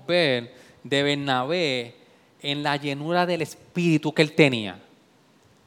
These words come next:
En el, en el versículo veintitrés y el veinticuatro. Incluso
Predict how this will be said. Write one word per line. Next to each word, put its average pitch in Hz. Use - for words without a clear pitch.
En 131
el, 131
en 131
el 131
versículo 139
veintitrés 151
y 143
el 139
veinticuatro. 131
Incluso 147